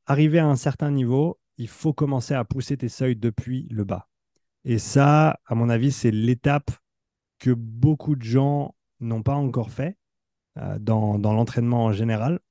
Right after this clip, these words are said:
<clears throat> C'est-à-dire qu'à un moment donné, quand t'es en fond de troisième et que t'es au rupteur, il faut lâcher l'accélérateur, appuyer sur l'embrayage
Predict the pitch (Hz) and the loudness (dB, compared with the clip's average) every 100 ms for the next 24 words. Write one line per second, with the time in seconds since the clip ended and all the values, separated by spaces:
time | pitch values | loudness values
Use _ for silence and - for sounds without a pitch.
0 | - - - _ _ _ - 120 113 107 | -8 -8 -8 _ _ _ -8 -4 -2 2
1 | 151 156 - 131 143 - 104 127 156 147 | 0 0 2 4 4 2 -2 -2 0 0
2 | 131 123 135 170 - _ _ - - 117 | 0 0 -2 -4 -10 _ _ -12 -8 -6
3 | 104 - 160 156 143 123 113 120 151 - | -6 0 0 2 2 2 2 0 -2 -8
4 | _ _ 123 - 127 117 127 147 127 127 | _ _ -8 -4 0 2 2 2 0 0
5 | 156 _ _ _ _ _ _ _ _ _ | -2 _ _ _ _ _ _ _ _ _
6 | _ _ _ - 120 - 127 117 113 123 | _ _ _ -12 -10 -4 -2 -2 -2 -2
7 | 120 151 143 - 139 127 120 127 147 - | -2 -2 -2 -4 -4 -4 -4 -4 -4 -8
8 | _ _ _ _ _ _ - - 127 127 | _ _ _ _ _ _ -14 -8 -4 0
9 | 139 120 110 113 110 117 | 0 2 0 0 -2 -4